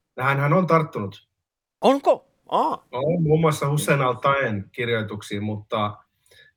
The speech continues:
Speaker 1: jostain syystä
Speaker 2: Muuten
Speaker 1: on
Speaker 2: ohi.
Speaker 1: todettu, että ne eivät ylitä sitten kuitenkaan sitä syytekynnystä.
Speaker 2: Niin, että hän
Speaker 1: Eli
Speaker 2: on
Speaker 1: jos
Speaker 2: tarttunut, mutta päästänyt irti.
Speaker 1: Mm, juuri näin, juuri näin. Mikä tietenkin
Speaker 2: Joo.
Speaker 1: ulospäin näyttää siltä, että nyt on asiat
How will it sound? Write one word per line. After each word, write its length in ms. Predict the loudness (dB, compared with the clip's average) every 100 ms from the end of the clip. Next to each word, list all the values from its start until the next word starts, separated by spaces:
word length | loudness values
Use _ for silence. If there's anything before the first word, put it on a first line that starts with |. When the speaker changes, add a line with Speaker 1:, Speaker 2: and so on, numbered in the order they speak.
| -20
Speaker 1:
jostain 720 | -14 -4 0 0 2 0 2
syystä 340 | 0 0 2
Speaker 2:
Muuten 0 | 0 2
Speaker 1:
on 60 | 2
Speaker 2:
ohi. 80 | 2
Speaker 1:
todettu, 220 | -2 -18
että 180 | -18 -4
ne 100 | 2
eivät 340 | 2 2 -2 -4
ylitä 260 | -8 -6
sitten 360 | -8 -10 -12 -8
kuitenkaan 560 | -4 -4 -4 -6 -6
sitä 240 | -6 -10 -10
syytekynnystä. 1400 | -8 -10 -8 -10 -14 -10 -6 -4 -6 -8 -10 -4 -4 -6 _ _ _ -20 -16 -4
Speaker 2:
Niin, 140 | -2
että 120 | 0
hän 80 | 0
Speaker 1:
Eli 40 | 0
Speaker 2:
on 60 |
Speaker 1:
jos 80 | 2
Speaker 2:
tarttunut, 420 | 2 2 0 -2
mutta 240 | -2 -2 0
päästänyt 520 | 0 0 -2 -4 -6
irti. 460 | -6 -6 -8 -12 -18 -20 _ _ _ -8
Speaker 1:
Mm, 280 | -6 -4 -2
juuri 320 | -2 0 0
näin, 440 | 2 2 2 0
juuri 260 | -4 -4 -2
näin. 420 | 0 0 -4 -6 _ _
Mikä 180 | -8 -4
tietenkin 420 | 0 0 0 0
Speaker 2:
Joo. 80 | 0
Speaker 1:
ulospäin 440 | 0 -2 -4 -8 -4
näyttää 360 | -4 -4 -4
siltä, 320 | -2 -2 -2
että 180 | -6 -4
nyt 200 | -8 -6
on 80 | -4
asiat 300 | -2 -2 -2